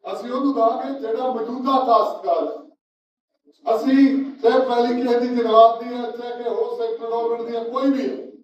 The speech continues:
ਜਿਸ ਮੌਜੂਦਾ ਕਾਸ਼ਤਕਾਰ ਨੇ ਫਸਲ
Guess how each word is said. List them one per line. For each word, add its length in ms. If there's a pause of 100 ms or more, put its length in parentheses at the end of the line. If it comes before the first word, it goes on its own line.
(760)
ਜਿਸ 340
ਮੌਜੂਦਾ 540
ਕਾਸ਼ਤਕਾਰ 1000
ਨੇ 200
ਫਸਲ 380